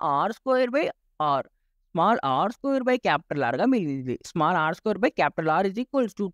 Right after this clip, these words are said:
టూ ఎన్ మైనస్ వన్ into lambda by two. టూ ఎన్ మైనస్ వన్ into lambda by two. So, ఆర్ స్క్వేర్ అంటే ఏంటి ఇక్కడ? ఆర్ స్క్వేర్ అంటే రేడియస్‌ని స్క్వేర్ చేస్తున్నాము. Radius into radius అవుతుంది. ఒకసారి చూడండి ఇక్కడ R is equals to radius.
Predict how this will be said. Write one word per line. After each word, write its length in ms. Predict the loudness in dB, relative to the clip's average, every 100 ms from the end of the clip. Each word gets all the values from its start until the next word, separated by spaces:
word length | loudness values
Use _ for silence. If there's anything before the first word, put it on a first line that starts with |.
| -4
టూ 140 | -2 0 2
ఎన్ 200 | 0 2
మైనస్ 400 | 2 2 2 0
వన్ 160 | 0 0
into 320 | 0 -2 -2 -2 -2
lambda 440 | 0 0 0 2 2
by 160 | 2
two. 160 | -4 -8
టూ 140 | -6 -2 0
ఎన్ 160 | 2
మైనస్ 260 | 2 0 0
వన్ 140 | -2
into 200 | -2 0
lambda 340 | 0 0 0 0
by 140 | -2
two. 180 | -4 -8 -10 _ _ _ -2
So, 100 | 0 2
ఆర్ 240 | 2 2 0
స్క్వేర్ 340 | -2 2 2
అంటే 180 | 2 0
ఏంటి 240 | -2 -4 -4
ఇక్కడ? 180 | 0 2 2 2 0 -4 _ -8 -2
ఆర్ 300 | 0 0 -2
స్క్వేర్ 320 | -4 -4 0
అంటే 280 | 0 0 0 0 -2 _ _ _ _ _ _ -4
రేడియస్‌ని 600 | 2 2 2 0 -2 -4
స్క్వేర్ 320 | -2 -2 0
చేస్తున్నాము. 500 | -4 -4 -4 -2 -2 0
Radius 400 | 2 2 2 0
into 280 | 0 2 0 0 -2
radius 580 | -2 0 0 0 0 -2
అవుతుంది. 320 | -6 -6 -6
ఒకసారి 240 | -4 -4 -4
చూడండి 240 | -4 -2
ఇక్కడ 140 | -2 0 2
R 120 | 2
is 140 | 2 0
equals 300 | -2 -2 -2
to 100 | -2
radius. 720 | 0 0 -2 -2 0 0 -2